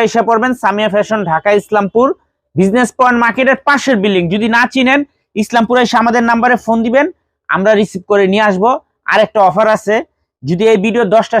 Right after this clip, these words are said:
শেয়ার করে এই একটা থ্রি পিস অর্ডার করেন, এক সেট অর্ডার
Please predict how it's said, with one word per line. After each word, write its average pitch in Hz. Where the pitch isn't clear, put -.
শেয়ার 208
করে 220
এই 214
একটা -
থ্রি 202
পিস 196
অর্ডার 185
করেন, 226
এক 185
সেট 220
অর্ডার 208